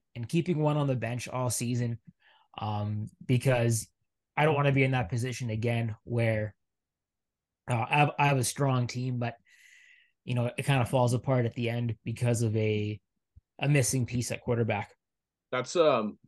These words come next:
Speaker 2: that's a strategy that I've kinda thought about, uh, and to be honest, even this last season,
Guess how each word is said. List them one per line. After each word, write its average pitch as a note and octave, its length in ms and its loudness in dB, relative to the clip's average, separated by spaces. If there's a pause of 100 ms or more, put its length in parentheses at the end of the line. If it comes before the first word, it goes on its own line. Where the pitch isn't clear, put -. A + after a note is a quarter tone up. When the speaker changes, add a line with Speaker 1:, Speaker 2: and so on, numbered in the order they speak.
(180)
Speaker 2:
that's B2+ 180 -2
a G#3 60 4
strategy C3+ 540 0
that C3+ 140 2
I've B2+ 140 -4
kinda C3 320 -4 (160)
thought A#2+ 240 0
about, A2+ 420 -2 (240)
uh, A2 300 -8
and A#2 120 -8
to - 80 -18
be B2 80 -6
honest, A#2 300 -4
even A2+ 320 -8
this A2 160 -6
last G#2+ 340 -4
season, A2 400 -8